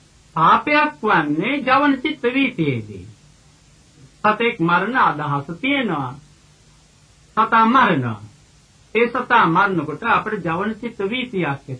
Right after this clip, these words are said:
වෙනවා. එතකොට මේ මරණ වෙලාවේ ජවන චිත්ත වීතියද තමයි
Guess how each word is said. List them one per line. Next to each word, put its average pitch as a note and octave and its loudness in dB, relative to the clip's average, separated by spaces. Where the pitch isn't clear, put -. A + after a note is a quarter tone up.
වෙනවා. G#2+ -12
එතකොට F3+ -6
මේ G#3 2
මරණ C4 2
වෙලාවේ G3 0
ජවන A3 0
චිත්ත A#3 -8
වීතියද G3 -4
තමයි A#3+ -4